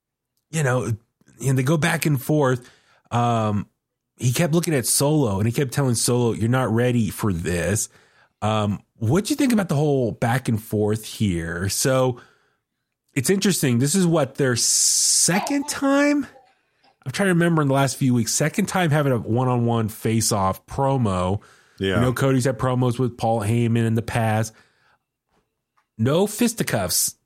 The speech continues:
Speaker 1: No, no physical interaction between. It's just been words the whole time.
Speaker 2: Mm-hmm.
Speaker 1: I wonder if we'll actually see them lay hands on each other this coming week at some point on the go home shows, or maybe
Speaker 2: Yeah.
Speaker 1: that's all by design. It's like,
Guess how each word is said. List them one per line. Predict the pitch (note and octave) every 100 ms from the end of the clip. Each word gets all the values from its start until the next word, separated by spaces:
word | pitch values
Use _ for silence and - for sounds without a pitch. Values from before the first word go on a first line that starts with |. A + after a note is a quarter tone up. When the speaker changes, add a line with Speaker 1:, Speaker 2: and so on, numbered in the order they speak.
| _ -
Speaker 1:
No, | A2+ C#3 D#3+ E3+ B2
no | B2+ C3 D#3+ F3
physical | F3+ E3+ D#3+ D3+ E3 D#3 D3 -
interaction | C#3+ C#3 C3 C#3 - - A2+
between. | F#2+ - A2+
It's | F#2+ F#2+
just | D3
been | F#3 D#3
words | C#3 F3 D3 -
the | G#2+
whole | A2
time. | A2 C#3 B2+ G2 G2 - _ _ -
Speaker 2:
Mm-hmm. | E2 D2+ F#2+
Speaker 1:
I | A#2+
wonder | C3 E3 E3+
if | D#3 C#3
we'll | C3
actually | C3+ - A#2
see | - A2+ C3
them | C#3 C3+ A#2+ - -
lay | G#2+ B2+
hands | A#2 B2 C#3+
on | D3 D3+
each | C#3 -
other | C#3 C3+ D3+ D3+ C#3 - _ _ _ _ _ _ _ _ _ -
this | B2+ -
coming | - B2+ D#3+ D#3+
week | E3+ E3
at | E3+ -
some | E3
point | D3 E3
on | C#3+
the | G#2+
go | B2+ A#2+
home | B2+ D3+
shows, | D#3 D#3+ D#3+ E3+ F3 - - _
or | A2
maybe | A#2+ C3+
Speaker 2:
Yeah. |
Speaker 1:
that's | - C#3+
all | C3+
by | C3+ C#3
design. | A2+ G2+ B2 B2
It's | G2
like, | G#2